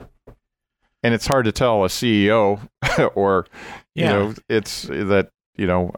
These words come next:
Speaker 1: I'm gonna give the lesson here. So this is what we need to work on. This is what we are gonna work on. And this
Speaker 2: Yeah.
Speaker 1: is what you're gonna do
Speaker 2: Yeah.
Speaker 1: and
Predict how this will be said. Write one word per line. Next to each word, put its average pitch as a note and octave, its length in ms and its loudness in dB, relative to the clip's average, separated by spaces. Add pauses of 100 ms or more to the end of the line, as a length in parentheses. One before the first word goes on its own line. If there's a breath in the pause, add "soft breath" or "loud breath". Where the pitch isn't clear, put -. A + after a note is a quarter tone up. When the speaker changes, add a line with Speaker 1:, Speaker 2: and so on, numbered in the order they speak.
(240)
Speaker 1:
I'm G2+ 120 0
gonna F#2+ 140 2
give F#2 140 2
the F2 60 -2
lesson G2 340 0
here. E2+ 320 -2
So E2 420 -2 (440)
this F#2 140 -6
is F2 100 -6
what F2+ 120 -2
we F2 100 -4
need F2 120 -2
to D#2+ 60 -4
work E2+ 260 -6
on. D2+ 120 -6
This F#2 120 -6
is G#2 40 -8
what E2 140 0
we E2 120 0
are E2 140 0
gonna D#2 140 -6
work D#2 240 -8
on. - 220 -10
And E2+ 120 -8
this E2+ 140 -6
Speaker 2:
Yeah. - 80 -10
Speaker 1:
is E2 80 -12
what - 180 -10
you're E2 60 -8
gonna D2+ 160 -6
do F2+ 120 -6
Speaker 2:
Yeah. G#2+ 220 -2
Speaker 1:
and D2+ 180 -10